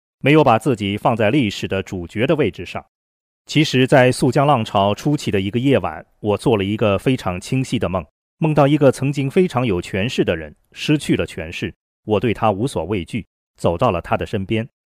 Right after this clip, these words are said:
第二天醒来，我有点纳闷儿，一是我很少做梦，二是我对这个梦有点不解，好莫名其妙啊。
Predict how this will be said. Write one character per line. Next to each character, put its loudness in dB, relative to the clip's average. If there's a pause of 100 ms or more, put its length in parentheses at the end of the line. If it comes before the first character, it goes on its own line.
第 4
二 4
天 -2
醒 -2
来， -2
我 -2
有 -2
点 -2
纳 -4
闷 -4
儿， -10 (420)
一 0
是 -2
我 4
很 -2
少 -4
做 -2
梦， -4 (460)
二 2 (140)
是 -4
我 2
对 0
这 2
个 0
梦 0
有 0
点 -2
不 -4
解， -14 (380)
好 -4
莫 0
名 -4
其 -10
妙 -4
啊。 -12